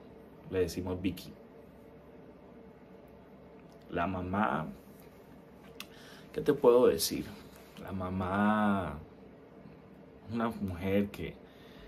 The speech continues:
me enamoré, nos casamos muy enamorados, pero no todo es color de rosa como uno se imagina, la realidad es diferente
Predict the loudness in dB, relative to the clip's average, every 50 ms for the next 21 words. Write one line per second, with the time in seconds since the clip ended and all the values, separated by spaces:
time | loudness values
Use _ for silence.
0 | -20 -20 -20 -20 -20 -20 -20 -20 -20 -20 -12 -8 -6 -4 -2 -2 -2 -2 -2 2
1 | 4 4 6 4 4 0 -2 -2 -4 -4 -4 -4 -8 -8 -4 0 0 2 6 6
2 | 6 6 6 4 0 -8 -4 2 4 4 4 4 4 2 0 0 -2 -4 -2 0
3 | 2 4 4 4 2 0 -2 -8 -14 -16 -20 -20 -20 -20 -20 -20 -20 -20 -20 -20
4 | -20 -20 -20 -20 -20 -20 -20 -20 -20 -20 -20 -20 -20 -20 -20 -20 -20 -20 -10 -2
5 | 0 2 4 6 4 4 4 2 0 -2 -4 -8 -10 -14 -18 -20 -20 -20 -20 -20
6 | -18 -12 -6 -4 -2 2 6 6 6 6 6 0 2 4 6 6 8 6 6 4
7 | 4 2 4 4 4 2 2 2 -2 -2 -2 -4 -2 0 2 2 2 2 0 -2
8 | -4 -4 -4 -4 -2 0 0 0 0 0 0 -2 -4 -4 -4 -4 -4 -2 -2 -2
9 | 0 0 0 0 -2 -2 -2 -2 -2 -2 0 -2 -2 -2 -2 -4 -6 -6 -6